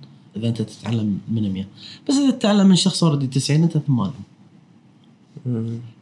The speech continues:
Speaker 1: فاكتشفت إنه طريقة وايد، وايد، آه، مميزة. آه، تختصر وقت، آه، تختصر جهد، آه،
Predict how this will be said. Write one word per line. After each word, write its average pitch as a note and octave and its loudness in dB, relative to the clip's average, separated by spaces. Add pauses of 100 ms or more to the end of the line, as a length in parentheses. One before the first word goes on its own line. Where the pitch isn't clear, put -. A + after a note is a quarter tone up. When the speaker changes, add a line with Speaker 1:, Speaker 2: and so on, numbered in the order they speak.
Speaker 1:
فاكتشفت F3+ 2
إنه E3 6
طريقة D3 2
وايد، B2 2
وايد، G#2+ -2
آه، F2+ -4 (200)
مميزة. A2 2 (800)
آه، A2+ 0
تختصر A#2 0
وقت، - -10 (220)
آه، G2 -8
تختصر G2+ -4
جهد، A#2 -4 (760)
آه، G2 -4